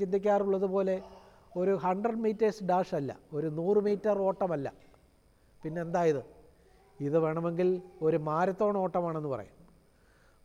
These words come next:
മാരത്തോൺ ഓട്ടമെന്ന് പറയുമ്പോൾ വളരെ ദീർഘദൂരമുള്ള ഒരു ഓട്ടമാണ്. ഒരാൾ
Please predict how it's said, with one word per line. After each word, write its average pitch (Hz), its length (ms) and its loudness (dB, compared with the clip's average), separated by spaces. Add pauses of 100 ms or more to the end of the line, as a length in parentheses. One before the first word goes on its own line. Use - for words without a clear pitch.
മാരത്തോൺ 208 500 2
ഓട്ടമെന്ന് 233 420 0
പറയുമ്പോൾ 208 480 4 (480)
വളരെ 185 360 2
ദീർഘദൂരമുള്ള 202 880 4 (100)
ഒരു 185 160 0
ഓട്ടമാണ്. 165 440 -4
ഒരാൾ 160 220 0